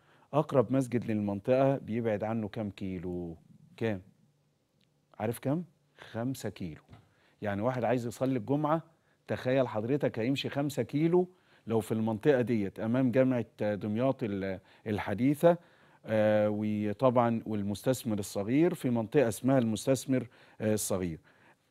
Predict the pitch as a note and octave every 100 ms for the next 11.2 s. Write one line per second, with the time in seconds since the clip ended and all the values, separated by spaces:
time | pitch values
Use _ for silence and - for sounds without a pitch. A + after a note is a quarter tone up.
0 | _ - F3+ E3 D#3+ C3+ D#3+ F3 E3 G#3
1 | E3+ - _ _ - - D#3+ D#3 B2+ -
2 | G2 - _ _ - G2+ C3 C3 C3 A#2+
3 | B2+ C#3 A2+ G2 G2 D#2+ D#2+ _ _ _
4 | _ _ _ - _ - C3+ C3+ C#3 B2+
5 | C#3+ C3 A#2 - C3+ C#3 D3+ D3 A2+ G#2+
6 | G#2+ G#2+ G#2 _ - A#2+ B2 B2+ B2+ A#2+
7 | - A2 - B2 G#2 F2 - _ _ -
8 | A#2+ A2 G#2+ - C#3 E3 D3+ A2 G#2+ B2+
9 | A#2 A#2 B2+ C3 C3 - G2+ A2 B2+ A#2+
10 | B2+ F3+ - - - - B2+ A2+ G#2+ -
11 | B2